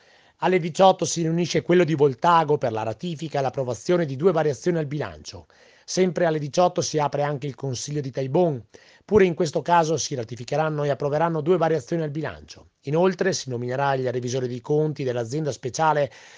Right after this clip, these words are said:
per il triennio duemilaventidue duemilaventicinque.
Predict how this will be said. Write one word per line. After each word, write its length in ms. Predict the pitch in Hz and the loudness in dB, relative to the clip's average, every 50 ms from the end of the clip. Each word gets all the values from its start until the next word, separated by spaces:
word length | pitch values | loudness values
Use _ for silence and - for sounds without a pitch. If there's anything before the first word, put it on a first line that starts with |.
| - - - | -18 -8 -4
per 100 | 151 165 | -2 -2
il 160 | 180 165 147 | -2 -2 -4
triennio 400 | - 156 170 175 175 175 175 160 | -4 -2 0 2 2 2 0 0
duemilaventidue 800 | 143 156 151 170 160 151 151 151 139 117 123 127 131 147 147 | -2 0 0 0 0 0 0 -2 -4 -6 -8 -6 -4 -2 -2
duemilaventicinque. 1300 | 131 135 127 123 127 123 123 120 123 127 - - 110 117 113 - 110 - - 180 170 160 147 151 151 143 | -2 -2 -2 -2 -2 -2 -2 -4 -4 -8 -8 -8 -8 -8 -8 -10 -10 -8 -6 -4 -4 -4 -2 0 0 -2